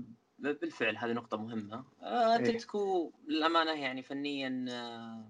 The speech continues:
Speaker 1: الموسم هذا يعني مو مقنع، فحتى لو ظهر ما أتوقع إنه يقدر ينافس، آه، باريس.
Speaker 2: مم.
Speaker 1: لايبزيغ
Speaker 2: طب
Speaker 1: فنيا يمكن حتى الأستاذ، آه، سفيان يوضح أكثر النقطة هذه.
Speaker 2: إيه.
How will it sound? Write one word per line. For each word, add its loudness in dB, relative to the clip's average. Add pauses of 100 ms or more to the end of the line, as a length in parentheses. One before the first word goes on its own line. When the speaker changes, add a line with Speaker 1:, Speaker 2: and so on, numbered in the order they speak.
(360)
Speaker 1:
الموسم -4
هذا 2 (280)
يعني -8
مو 0
مقنع، 2 (220)
فحتى 0
لو 2
ظهر 2
ما 4
أتوقع 0
إنه -6
يقدر -6
ينافس، -12
آه، -12
باريس. -16 (580)
Speaker 2:
مم. -10 (280)
Speaker 1:
لايبزيغ 4
Speaker 2:
طب -6
Speaker 1:
فنيا 4
يمكن 2
حتى 2
الأستاذ، 2
آه، -2
سفيان 0 (960)
يوضح -8
أكثر -6
النقطة -10
هذه. 2
Speaker 2:
إيه. 8